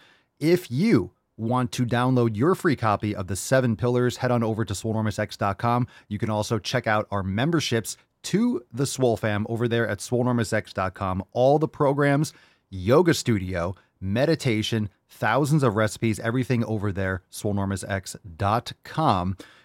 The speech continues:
We have everything you need to crush your seven pillars.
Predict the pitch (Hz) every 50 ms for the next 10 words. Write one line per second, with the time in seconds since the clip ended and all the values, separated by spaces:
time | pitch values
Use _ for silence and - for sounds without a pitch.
0 | _ - 104 98 98 92 85 95 98 95 101 - - 101 95 95 92 95 85 -
1 | - - - 104 95 92 - - 90 90 87 - - - 110 98 98 92 87 -
2 | - 143 165 196 214 233 - -